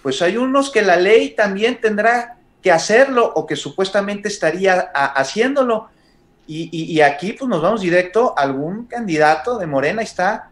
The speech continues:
encabezando la discusión pública desde hace días y hoy muy fuerte, Félix Salgado Macedonio, a quien recordamos,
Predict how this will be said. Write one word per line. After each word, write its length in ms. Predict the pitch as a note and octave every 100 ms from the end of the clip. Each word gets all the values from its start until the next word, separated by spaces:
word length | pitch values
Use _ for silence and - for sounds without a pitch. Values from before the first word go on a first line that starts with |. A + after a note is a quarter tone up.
| _ _
encabezando 480 | D3 C#3 D3 E3 G#3
la 100 | G3
discusión 460 | D#3 - - F#3+ F#3
pública 640 | F#3+ G3 G3+ G#3+ G#3+ - _ _ _ -
desde 280 | G#2+ A2+
hace 220 | F3+ - G#3
días 440 | F#3+ G#3 G3+ -
y 200 | C3+ B2+
hoy 260 | D3 B3+ D4
muy 140 | A3+
fuerte, 560 | - D4 - - F#3+ - _ _ _ _ _
Félix 280 | F3+ G#3+ F3+
Salgado 280 | E3 G#3
Macedonio, 640 | G#3 E3 E3+ G3 D4 C4+ E3
a 160 | -
quien 140 | - B2
recordamos, 800 | B2+ C3+ C3+ F3+ G3+ A3 -